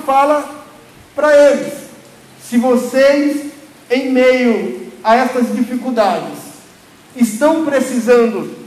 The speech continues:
de sabedoria, peça a Deus." Peça a Deus.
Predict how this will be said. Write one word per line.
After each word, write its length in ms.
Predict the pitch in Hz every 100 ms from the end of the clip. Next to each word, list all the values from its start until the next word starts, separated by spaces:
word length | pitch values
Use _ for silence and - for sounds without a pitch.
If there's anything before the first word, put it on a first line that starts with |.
| -
de 120 | 196
sabedoria, 920 | 226 247 226 214 196 202 330 302 190 - - - - - - _ _ -
peça 680 | 254 254 254 320 320 320 - - - - - -
a 120 | - 330
Deus." 640 | 320 339 359 - - - - - - - - - - _ _ _ _ _ _ _ - - - -
Peça 300 | 247 233 302
a 40 |
Deus. 420 | 330 330 381 294